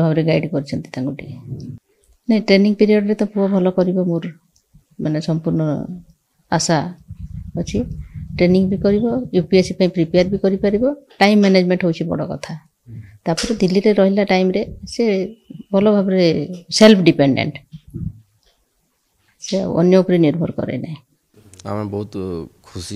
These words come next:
Speaker 3: ଏବଂ ଗର୍ବିତ। ଆମ ପରିବାର ଓ ଆମ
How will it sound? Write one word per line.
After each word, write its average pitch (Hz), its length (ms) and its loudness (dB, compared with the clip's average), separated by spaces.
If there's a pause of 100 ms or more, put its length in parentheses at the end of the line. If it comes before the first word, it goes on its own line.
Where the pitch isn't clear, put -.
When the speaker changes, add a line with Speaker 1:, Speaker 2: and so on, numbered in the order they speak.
Speaker 3:
ଏବଂ 98 240 -6
ଗର୍ବିତ। 92 460 -10
ଆମ 117 180 -10 (160)
ପରିବାର 95 460 -2 (1120)
ଓ 98 140 -10
ଆମ 95 180 -4